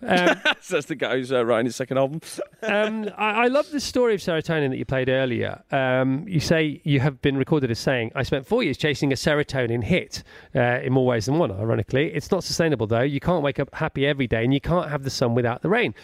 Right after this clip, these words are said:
Speaker 1: You have to find joy in the little things and learn to appreciate them."
Speaker 2: Yeah, absolutely. I mean, I think, you know,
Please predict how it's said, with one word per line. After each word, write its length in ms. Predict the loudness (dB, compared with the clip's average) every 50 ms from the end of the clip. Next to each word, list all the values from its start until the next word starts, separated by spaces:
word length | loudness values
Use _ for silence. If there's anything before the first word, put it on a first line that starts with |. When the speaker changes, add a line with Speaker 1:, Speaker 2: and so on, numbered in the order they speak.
| -20 -20 -8 0
Speaker 1:
You 100 | 0 0
have 140 | 0 0 -4
to 80 | -4 -4
find 240 | -2 0 0 0 2
joy 140 | 2 2
in 120 | 2 2 0
the 80 | 0
little 220 | 0 -2 -2 -2 -2
things 300 | -2 0 0 0 0 0
and 100 | 2 2
learn 180 | 2 0 0 -2
to 100 | -2 -4
appreciate 500 | -2 0 -2 -2 -2 -2 -4 -4 -4 -4
them." 160 | -8 -10 -10 _ _ _ _ _ _ -6
Speaker 2:
Yeah, 220 | -2 -2 -2 -2 -2
absolutely. 560 | -4 -4 -6 -6 -4 -2 -2 -2 -2 0 -2
I 60 | 0
mean, 220 | 0 0 0 0
I 20 | -2
think, 500 | -2 0 0 0 0 -2 -10 -16 -18 -18 -20 -20 -20 -20 -20 -20 -14
you 140 | -10 -6 -4
know, 280 | -2 -2 -2 -2 -4